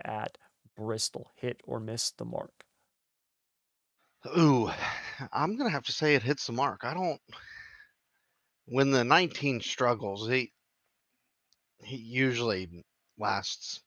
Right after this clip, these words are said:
Speaker 2: a few races, I think, um, do I think they could go into Bristol and win? Possibly. But, man, it, it's just tough to, especially with this car when it's hard to pass,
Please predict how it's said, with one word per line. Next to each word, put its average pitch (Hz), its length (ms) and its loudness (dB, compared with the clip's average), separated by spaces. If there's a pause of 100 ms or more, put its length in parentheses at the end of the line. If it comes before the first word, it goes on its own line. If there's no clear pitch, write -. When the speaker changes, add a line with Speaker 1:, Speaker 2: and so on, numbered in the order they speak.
(300)
Speaker 2:
a 117 80 -16
few 107 280 -8
races, 101 440 -6
I 95 140 -4
think, 98 480 -10
um, 101 580 -8 (1160)
do 123 100 2
I 110 120 4
think 135 260 0
they 151 100 6
could 123 200 -4
go 139 240 10
into 139 160 4
Bristol 127 420 2
and 123 100 -2
win? 143 340 2 (200)
Possibly. 135 640 0 (1160)
But, 92 120 -12
man, 123 320 6
it, 123 220 0
it's 120 360 -2
just - 360 -4
tough 127 300 4
to, 107 560 0 (260)
especially 120 540 2
with 104 160 -4
this 113 200 -2
car 95 300 -2
when 98 140 -4
it's 95 160 -10
hard 104 220 -2
to - 60 -14
pass, 95 680 2